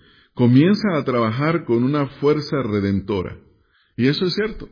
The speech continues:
Cuando una persona realmente reconoce que ha pecado y viene a la iglesia y dice, "No, es cierto lo que me han dicho, me arrepiento", realmente esa persona viene a ser realmente restaurada.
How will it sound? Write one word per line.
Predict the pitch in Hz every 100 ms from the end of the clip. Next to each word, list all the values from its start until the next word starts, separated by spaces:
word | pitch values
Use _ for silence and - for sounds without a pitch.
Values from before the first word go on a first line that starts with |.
| _ _ _ _ -
Cuando | 127 127 127 120 120 131
una | 156 175
persona | 165 131 - 151 139
realmente | 139 139 151 147
reconoce | 127 113 113 113 160 180 143
que | 120
ha | 127
pecado | 139 117 131 127 107
y | 110
viene | 107 135 196 208
a |
la | 139
iglesia | 104 98 - 82 - - - -
y | 113
dice, | 123 110
"No, | 107 147
es | 123
cierto | 131 175 190
lo | 143 95
que | 101
me | 101
han | 104
dicho, | 131 139 98
me | 95 95
arrepiento", | 95 101 147 190 147 90 - - _ _
realmente | 107 131 131 143 143
esa | 131 127
persona | 107 104 127 131 135 -
viene | 101 104 131 151 131 - -
a | 101
ser | 92 123 127 127 - _ _ -
realmente | 98 120 135 120 123 123 117 107 98
restaurada. | 101 98 - 101 117 160 110